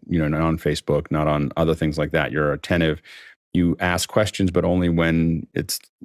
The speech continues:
comfortable to ask questions. You're not asking them all the time. Um, and you are, you know, on time, assertive. That, those are, those are, like, basic life skills.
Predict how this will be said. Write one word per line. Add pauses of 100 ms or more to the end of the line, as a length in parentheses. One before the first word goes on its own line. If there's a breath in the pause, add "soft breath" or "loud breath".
(160)
comfortable
to
ask
questions.
You're
not
asking
them
all
the
time. (380 loud breath)
Um,
and
you
are,
you
know, (140)
on
time,
assertive.
That, (400)
those
are, (180)
those
are,
like, (460)
basic (520)
life
skills.